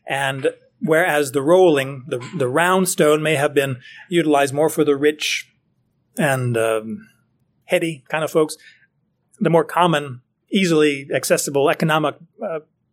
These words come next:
uh, solution would be to have what's, what would be referred to as just a plug. You'd have a, a square kind of a thing, and that, that stone would then plug that hole. Who knows which, which of the two?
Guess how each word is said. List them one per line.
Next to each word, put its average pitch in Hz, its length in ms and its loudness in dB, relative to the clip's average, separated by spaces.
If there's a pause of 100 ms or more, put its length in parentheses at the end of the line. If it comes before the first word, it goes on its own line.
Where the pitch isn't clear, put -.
uh, 107 260 -10 (180)
solution 147 520 -2 (340)
would 160 160 -2
be 147 120 0
to 143 60 -2
have 151 240 0
what's, - 360 -4
what 147 200 -6
would 127 160 -6 (120)
be 139 140 -2
referred 131 280 0
to 139 100 -6
as 131 80 -6
just 135 160 -8
a 139 60 -6
plug. 127 400 -2 (500)
You'd 127 140 -6
have 113 100 -6
a, 127 100 -4
a 147 160 -10
square 151 640 2
kind 143 160 -8
of 135 80 -8
a 131 220 -4
thing, 139 420 -4 (260)
and 127 240 -6
that, 131 200 -4 (160)
that 123 300 -6
stone 156 300 2
would 139 120 -2
then 127 160 -6
plug 139 340 -2 (120)
that 135 280 -4 (120)
hole. 127 380 4 (1300)
Who 190 100 6
knows 117 340 -2
which, - 360 -2
which 156 220 0
of 147 80 0
the 131 60 -2
two? 127 340 0